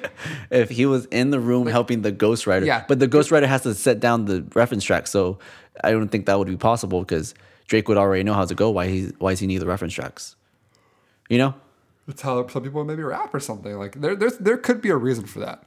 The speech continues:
Speaker 2: But, like, I, like I'm saying, though, so, like, say, like, it's like this, right? They're both, like, they're spitting ideas back and forth. He's helping him write his lyrics, and he's in the room.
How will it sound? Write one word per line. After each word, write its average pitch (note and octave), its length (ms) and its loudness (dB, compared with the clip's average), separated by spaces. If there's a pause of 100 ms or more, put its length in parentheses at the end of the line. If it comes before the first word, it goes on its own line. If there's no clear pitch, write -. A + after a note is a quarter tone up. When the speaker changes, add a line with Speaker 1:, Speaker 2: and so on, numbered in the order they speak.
(220)
Speaker 2:
But, E3+ 80 4
like, E3 120 2
I, E3 40 0
like E3 220 0
I'm D#3+ 100 0
saying, D#3+ 180 -2
though, A#2 100 -2
so, - 140 -6
like, D3 160 -2
say, F#3+ 200 -2
like, C#3 180 -2
it's - 120 -8
like C3+ 140 0
this, A2+ 240 -4
right? B2 260 -2
They're B2 100 0
both, B2+ 260 2
like, A2+ 240 -2
they're A#2 160 -2 (120)
spitting E3+ 320 0
ideas D3+ 240 -2
back C#3 180 0
and C#3 140 -8
forth. C#3 280 2 (240)
He's - 120 -14
helping D3 220 0
him C#3 140 -4
write C#3+ 100 2
his B2+ 100 -2
lyrics, C3 320 -2
and C3 80 0
he's D3+ 120 0
in D3 60 -4
the C#3 100 0
room. A#2 260 -4